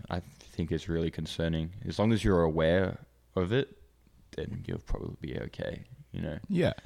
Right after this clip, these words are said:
Speaker 1: But you're definitely right. Like, you walk around, I remember seeing people, um, walk around in shorts, right? And they've got, like, one skinny little calf
Speaker 2: <laughs> One
Speaker 1: and one
Speaker 2: massive.
Speaker 1: huge right calf. And I'm just like, "Oh, yeah, <laughs> I know which one your push leg is, eh?"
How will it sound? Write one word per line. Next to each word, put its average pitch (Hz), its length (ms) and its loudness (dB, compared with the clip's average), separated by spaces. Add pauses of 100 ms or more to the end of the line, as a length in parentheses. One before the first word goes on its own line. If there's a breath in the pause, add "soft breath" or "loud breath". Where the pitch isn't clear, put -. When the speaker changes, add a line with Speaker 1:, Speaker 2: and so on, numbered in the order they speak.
(160)
Speaker 1:
But 92 220 2
you're 92 120 4
definitely 92 540 2
right. 82 200 6
Like, 80 160 0
you 92 220 6
walk 90 240 4
around, 80 180 6
I - 60 2
remember 90 400 6 (600 loud breath)
seeing 90 380 4
people, 87 400 4 (480)
um, 73 420 4 (540)
walk 90 300 2
around 82 260 4
in 76 100 2
shorts, - 460 0
right? 80 280 2
And 82 140 0
they've 78 160 0
got, - 160 -2
like, - 220 -6
one 82 300 0 (180)
skinny - 340 -6
little 80 240 0
calf 78 440 -2
Speaker 2:
<laughs> - 140 4
One 120 300 4
Speaker 1:
and 117 160 4
one 110 200 6
Speaker 2:
massive. - 140 -2
Speaker 1:
huge 156 840 8
right 143 440 6
calf. 127 400 8
And 123 100 6
I'm 117 140 4
just 107 120 -2
like, 107 260 4
"Oh, 120 140 6
yeah, 110 280 8 (240)
<laughs> 233 240 0
I 117 80 8
know 123 160 6
which 151 180 8
one 117 160 6
your 110 80 8
push 113 300 4
leg 101 180 4
is, 98 180 4
eh?" 101 240 4